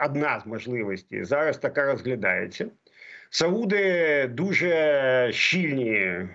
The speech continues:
консультації проводять, е, з китайцями і підтримують, е, постійний контакт. Е, особ-, китайці можуть включитися, і китайці, як на мене, єдині, хто не може, звісно, сказати Путіну: «Іди туди, туди не йди».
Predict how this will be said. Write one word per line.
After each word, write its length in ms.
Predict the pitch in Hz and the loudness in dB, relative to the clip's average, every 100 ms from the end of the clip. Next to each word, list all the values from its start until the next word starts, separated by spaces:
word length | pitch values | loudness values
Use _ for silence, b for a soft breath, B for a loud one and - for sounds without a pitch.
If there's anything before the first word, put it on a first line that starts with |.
| B B B | B B B
консультації 800 | 165 143 160 131 151 117 - 117 | -2 0 -2 -2 -2 -2 -2 -4
проводять, 640 | 113 131 135 127 113 98 - | 0 -2 0 0 -2 -4 -2
е, 300 | 120 110 107 | 2 2 2
з 60 | - | -2
китайцями 720 | 110 101 98 92 147 147 151 | -4 0 -2 -2 -4 -2 0
і 140 | 135 | -2
підтримують, 800 | 123 123 139 156 139 123 104 - | -4 -4 -2 0 0 0 -2 -4
е, 360 | 120 113 113 107 135 | -2 0 0 0 -2
постійний 500 | 127 - 151 123 110 | -6 -4 -2 -2 -2
контакт. 560 | 107 101 98 - - _ _ B B B B B B | -2 -2 -2 -4 -12 _ _ B B B B B B
Е, 380 | 147 147 135 135 | 0 4 2 2
особ-, 360 | 143 170 165 131 | 0 -4 -4 -6
китайці 520 | 165 208 226 185 202 | -2 0 -2 -2 0
можуть 540 | 185 180 147 127 147 | 2 2 0 -4 -8
включитися, 880 | - 160 156 - 165 175 - 170 160 | -8 -6 -4 -4 -4 -4 -4 -2 -2
і 80 | 185 | -2
китайці, 580 | - 175 208 240 202 185 | -4 -2 0 0 -2 -4
як 300 | 151 143 - | 0 0 0
на 100 | 147 | -2
мене, 560 | 175 214 208 175 156 127 | 0 0 0 0 0 0
єдині, 760 | 123 131 127 196 202 113 104 | -2 -2 -2 -2 0 0 -2
хто 880 | 98 - 147 147 143 135 123 107 104 92 | -4 -4 -2 2 2 2 2 2 0 0
не 120 | 147 | 0
може, 280 | 220 226 139 | 0 0 -2
звісно, 360 | 139 151 135 | -4 -4 -4
сказати 500 | 120 143 110 135 - | -4 -4 0 -2 -2
Путіну: 540 | 101 160 - 113 104 101 | -6 -6 -4 -2 0 0
«Іди 260 | 135 147 | 0 -2
туди, 300 | 143 131 160 | -2 -2 -2
туди 240 | 165 120 120 | -2 -2 -2
не 240 | 113 110 | 0 0
йди». 260 | 113 165 | 0 -2